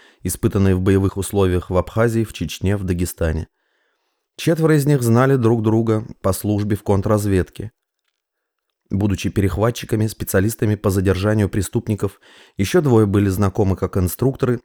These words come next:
в спецвойсках и руководители школ русбоя и кунг-фу в системе Российской ассоциации боевых искусств. Максим Усов и Дмитрий Лысцов.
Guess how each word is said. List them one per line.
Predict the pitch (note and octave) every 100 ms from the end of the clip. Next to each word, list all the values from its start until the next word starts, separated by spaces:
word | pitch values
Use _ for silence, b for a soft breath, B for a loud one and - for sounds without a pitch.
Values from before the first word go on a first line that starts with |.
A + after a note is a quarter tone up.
| _
в |
спецвойсках | - - A2 A#2+ A2+ - A2+ G2 -
и |
руководители | G#2+ G#2 G2+ G#2 D#3+ E3+
школ | E3 - A#2+ A#2 - _
русбоя | - G#2 F#2+ G#2+ C3
и | - G#2+
кунг-фу | A#2+ A#2 - - F#2+ b b b b
в | -
системе | G2 - G#2+ G2+ -
Российской | G2+ F#2+ A#2+ B2 -
ассоциации | - G#2+ G2+ - G#2 - G2
боевых | F2+ F#2 F2+ -
искусств. | F#2+ - E2+ - - _ _ _
Максим | G3+ A3 - F#3+
Усов | C#3 C3+ C#3+ - _ _ _ _ _
и | G#2
Дмитрий | F#2 A#2+ B2 B2+
Лысцов. | A#2+ - - F2+ -